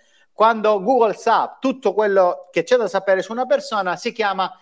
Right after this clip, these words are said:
il knowledge graph, il grafo della conoscenza. E quindi Google ha creato un modo diverso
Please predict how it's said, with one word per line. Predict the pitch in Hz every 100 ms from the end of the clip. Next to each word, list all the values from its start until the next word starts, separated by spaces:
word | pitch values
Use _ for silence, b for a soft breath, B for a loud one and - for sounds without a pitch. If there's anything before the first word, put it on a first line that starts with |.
| B
il | - 190 180
knowledge | 180 233 233 214 170 175
graph, | 185 151 -
il | 180 165
grafo | 180 233 -
della | 190 196 190
conoscenza. | 190 202 196 - 160 131 247 - - b b b
E |
quindi | 202 285 233
Google | 277 214 196
ha | 185 151 - _
creato | - 208 233 277 240 156 143 127 -
un | 196 214
modo | 247 247 240
diverso | 247 277 285 277 285